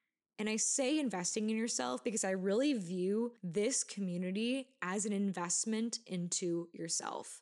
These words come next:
You're connecting with other women. You now have a network of other women you can turn to. And just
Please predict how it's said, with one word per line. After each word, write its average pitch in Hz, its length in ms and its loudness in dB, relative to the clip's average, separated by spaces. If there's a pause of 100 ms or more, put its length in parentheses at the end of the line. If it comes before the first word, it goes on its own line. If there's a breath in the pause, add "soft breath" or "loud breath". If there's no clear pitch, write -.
(180)
You're 220 120 0
connecting 247 560 2
with 233 140 0
other 196 220 2
women. 175 380 -2
You 208 120 2
now 226 160 0
have 269 160 0
a 247 60 2
network 233 640 2
of 208 120 0
other 202 280 2
women 185 340 0
you 196 80 -2
can 190 180 -2
turn 185 380 -4
to. - 500 -4 (340)
And 285 160 2
just 330 320 0